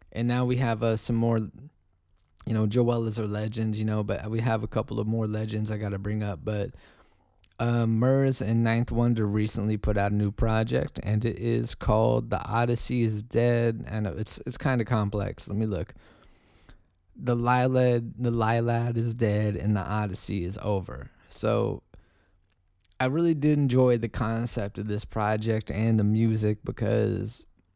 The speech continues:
I mean, lyrically, you know, Murs always does his thing, but one thing I do appreciate is that, you know, when it comes to production, Murs has a great ear and he works with great producers in turn. And, uh, this project with Ninth Wonder, you know, was,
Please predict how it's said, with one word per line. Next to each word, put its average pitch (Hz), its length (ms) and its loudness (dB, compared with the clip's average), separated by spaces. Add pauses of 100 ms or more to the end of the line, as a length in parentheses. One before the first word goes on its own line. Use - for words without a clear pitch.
(580)
I 123 40 -2
mean, 120 300 2
lyrically, 131 500 2
you 117 180 0
know, 117 180 4
Murs 113 460 4
always 110 280 2
does 110 200 2
his 104 220 -4
thing, 120 320 2
but 107 140 2
one 123 180 2
thing 131 160 0
I 123 80 4
do 120 140 6
appreciate 113 640 2
is 107 120 -2
that, 110 280 0 (920)
you 123 80 -4
know, 120 100 2
when 120 120 2
it 113 80 -4
comes 131 260 2
to 143 80 2
production, 110 580 0
Murs 117 360 2
has 113 200 0
a 110 40 -4
great 104 340 -4
ear 120 220 -2
and 107 100 -4
he 107 80 -4
works 110 340 -6
with 110 140 -8
great 113 320 -2
producers 113 580 -2
in 107 160 0
turn. 123 380 -2 (560)
And, 117 240 0
uh, 120 200 0
this 131 160 0
project 143 640 0
with 127 120 -6
Ninth 123 280 0
Wonder, 120 280 0
you 113 120 0
know, 113 180 2
was, 113 300 -4